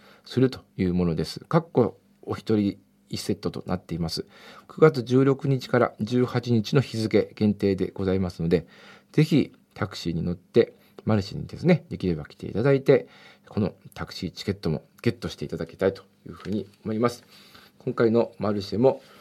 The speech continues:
えー、スイーツストリート、子ども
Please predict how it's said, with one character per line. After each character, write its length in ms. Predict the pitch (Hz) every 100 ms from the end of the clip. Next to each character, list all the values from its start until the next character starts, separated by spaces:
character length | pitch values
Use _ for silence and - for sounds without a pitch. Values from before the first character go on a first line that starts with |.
| - _ -
え 920 | 92 85 82 82 80 - - - - -
ー、 60 |
ス 160 | - -
イ 40 |
ー 80 | -
ツ 220 | - 147 -
ス 60 |
ト 120 | -
リ 100 | 98
ー 20 | 95
ト、 100 | - _ _ _ _
子 100 | -
ど 60 | 127
も 220 | 135